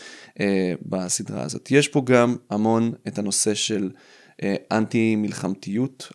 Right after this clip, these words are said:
כל הדברים שאנחנו מנסים לפתור, זה בצורה של, אה, דיבור, ובצורה של, אה, באמת,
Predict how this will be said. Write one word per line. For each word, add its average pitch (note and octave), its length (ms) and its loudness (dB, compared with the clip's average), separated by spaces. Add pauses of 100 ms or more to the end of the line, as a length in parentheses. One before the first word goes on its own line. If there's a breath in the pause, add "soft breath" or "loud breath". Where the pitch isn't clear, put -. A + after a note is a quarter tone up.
(180)
כל C3+ 240 4
הדברים C3 280 4
שאנחנו A#2 320 -4
מנסים A2+ 560 2
לפתור, B2 720 2 (540 soft breath)
זה G#2+ 260 0
בצורה G#2+ 680 4
של, G#2+ 640 0 (180)
אה, G2 380 0
דיבור, E3+ 460 2
ובצורה A2 520 0
של, G#2+ 380 0 (500 soft breath)
אה, G#2 460 4 (760)
באמת, A#2+ 320 2